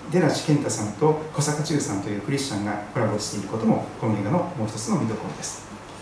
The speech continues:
えー、オンライン試写会というのをですね、<laughs> 募集しているようです。オンライン試写会、もし興味のある方がいらっしゃったら、受付のところに置いておりますので、よろしくお願いします。このI Can Only Imagineという歌も素敵なんですけども、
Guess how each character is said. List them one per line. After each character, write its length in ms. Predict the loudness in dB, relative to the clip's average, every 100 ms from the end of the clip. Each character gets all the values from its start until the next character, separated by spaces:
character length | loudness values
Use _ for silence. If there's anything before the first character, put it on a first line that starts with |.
| -14 -14 -14 -14 -14 -16 -16 -16 -10
え 200 | -2 2 8
ー、 20 |
オ 120 | 10
ン 40 |
ラ 120 | 10 10
イ 60 | 8
ン 40 |
試 140 | 6
写 100 | 2
会 160 | 4 2
と 80 | 2
い 40 |
う 40 | -4
の 60 |
を 40 | -4
で 80 |
す 80 | -2
ね、 120 | -2 -2 -4 -8
<laughs> 240 | -10 -12 -4
募 80 | 0
集 160 | 2
し 100 | 2
て 60 | 0
い 20 |
る 60 | -2
よ 40 | -4
う 20 |
で 60 |
す。 260 | -4 -6 -8 -14 -14 -6 4
オ 40 |
ン 100 | 6
ラ 120 | 8
イ 60 | 6
ン 40 |
試 80 | 4
写 100 | 2
会、 140 | 2 -2 -4 2
も 100 | 4
し 120 | 4
興 160 | 6 6
味 80 |
の 80 | 6
あ 40 | 4
る 60 |
方 180 | 2 4
が 60 | 4
い 40 |
ら 60 | 2
っ 20 |
し 80 | -2
ゃ 20 |
っ 20 |
た 100 | 0
ら、 80 | 0
受 160 | 2 0
付 180 | 2
の 60 | 0
と 60 | 4
こ 60 |
ろ 60 | 4
に 60 |
置 80 | 4
い 20 |
て 60 | 2
お 20 |
り 60 | 0
ま 100 | 0
す 120 | -2
の 60 | 0
で、 100 | 2
よ 60 | 2
ろ 60 |
し 100 | -2
く 120 | -4
お 20 | -6
願 80 | -6 -8
い 40 |
し 100 | -8
ま 120 | -10
す。 180 | -10 -10 -14 -14 -16 -16 -16 -16 -16 -16 -16 -18 -18 -16 -16 -12 4
こ 60 |
の 80 | 6
I 80 | 8
Can 220 | 8 8
Only 520 | 8 8 4 0 0 4
Imagine 320 | 6 6 4
と 60 |
い 160 | 4 4
う 40 |
歌 120 | 6 6
も 100 | 4
素 120 | 2
敵 120 | 4
な 140 | 6
ん 40 | 4
で 60 |
す 100 | 0
け 60 | 0
ど 60 | 2
も、 200 | 2